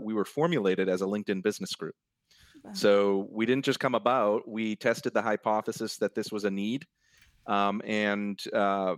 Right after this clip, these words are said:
Speaker 1: I did it on my own. Uh, we grew to about a thousand members, and members started to collaborate with one another. And I'll never forget it. Larry Wash, who,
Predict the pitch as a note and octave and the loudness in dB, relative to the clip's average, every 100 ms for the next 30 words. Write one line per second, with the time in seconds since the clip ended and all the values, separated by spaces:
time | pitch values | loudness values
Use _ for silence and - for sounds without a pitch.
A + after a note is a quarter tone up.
0 | - - G2+ G2 F#2 A2 G#2+ G#2+ A#2 G2+ | -6 -6 -2 0 0 0 0 -2 -2 -2
1 | G2+ G2 B2+ F#3+ A2+ F3 - G#2 G#2+ G2+ | 0 2 2 2 0 -2 -2 0 -2 -2
2 | G#2+ A2 B2 B2 A#2 A2 G2+ A2 G#2+ G#2+ | -6 -2 0 2 2 2 2 2 2 0
3 | G#2+ G#2+ A2 D3+ A#3+ - - _ _ _ | 0 0 0 -2 -4 -10 -16 _ _ _
4 | _ B2 A#2 A#2+ C#3+ F#3 D#3 C3 D3+ D3+ | _ -2 0 2 2 2 0 2 2 2
5 | C#3 - B2 B2 C3 A#2+ A2+ A2+ A2 A2 | -2 0 2 2 2 0 -2 -2 2 2
6 | A2+ C3+ D3+ A2+ A2+ A2+ A2 A2 A#2+ A2 | 2 2 2 0 -2 -2 -2 0 -2 -4
7 | A#2 G#2 B2 G2 G#2 G#2 A#2+ G2 A2+ A2 | -4 0 2 0 0 0 0 0 0 2
8 | G2 - B2+ A2+ A2 | 0 -6 -6 -6 -6